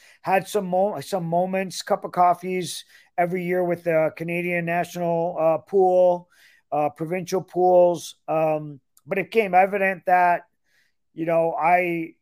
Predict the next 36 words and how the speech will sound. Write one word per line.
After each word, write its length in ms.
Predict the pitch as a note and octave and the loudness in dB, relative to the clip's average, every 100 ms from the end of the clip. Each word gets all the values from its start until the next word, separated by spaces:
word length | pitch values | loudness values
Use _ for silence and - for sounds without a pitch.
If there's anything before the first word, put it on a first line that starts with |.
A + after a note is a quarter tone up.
| _ | _
if 160 | D#3+ E3 | -10 -4
I 80 | F3+ | -2
wanted 240 | F#3+ F#3 | -2 -4
to 140 | E3+ | -8
keep 240 | B3 D4 - | -8 -8 -8
playing, 580 | D#3 D3 D#3 F#3+ A3 G#3+ | -6 -4 -4 -6 -12 -12
and 160 | F3 F3 | -4 2
I, 240 | F3 F3 E3+ F3 | 2 2 -4 -2
I 80 | E3+ | -2
just, 260 | E3 E3 _ - | -8 -20 _ -10
I 80 | |
was 100 | D3+ | -10
gonna 220 | C#3+ E3+ D#3+ | -6 -2 -2
have 120 | E3+ | -2
to 60 | |
go 120 | E3+ E3 | -2 -2
to 60 | |
the 100 | D#3 | 0
U 140 | D3+ D3 | 2 2
S. 380 | F#3 - - - _ _ _ _ | 2 -2 -12 -16 _ _ _ _
Um, 540 | D3+ D3+ D3+ D3 D3 - C#3 | -4 -2 -2 -4 -8 -16 -10
went 220 | G3 - | -8 -8
to 120 | F3 | -10
Spring 300 | - F#3 F3 | -10 -12 -4
Arbor, 300 | F3 F3 F3+ | -2 -2 -4
you 380 | F3 F#3+ F3 F3+ | -8 -10 -8 -2
know, 200 | E3 D#3+ | -2 -2
College 520 | - F#3 F3 G3 E3+ | 0 4 4 4 0
at 120 | F#3 | -4
the 60 | - | -4
time. 340 | F3 E3 F3+ | -4 -2 -4
Now 160 | E3 E3 | -2 -2
it's 100 | - | -4
Spring 240 | - F3 | -8 -4
Arbor 200 | E3+ E3 | -2 -2
University, 800 | E3+ E3+ E3 E3 - E3+ G#3+ A3 | -2 -2 -2 -2 -4 -6 -8 -8